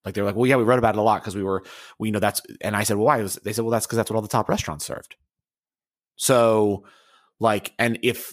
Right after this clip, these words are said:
these are what the top restaurants are choosing to serve and, and you're excited about the food, then that's the wine you're excited about, right? If the top restaurants were saying, "No, they wanna serve white Burgundies," and et cetera,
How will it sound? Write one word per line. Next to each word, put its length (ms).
these 240
are 80
what 200
the 60
top 220
restaurants 320
are 60
choosing 240
to 60
serve 260
and, 260
and 180
you're 140
excited 240
about 120
the 60
food, 680
then 100
that's 220
the 100
wine 260
you're 140
excited 320
about, 280
right? 180
If 80
the 80
top 260
restaurants 680
were 140
saying, 280
"No, 140
they 140
wanna 260
serve 640
white 320
Burgundies," 580
and 180
et 100
cetera, 460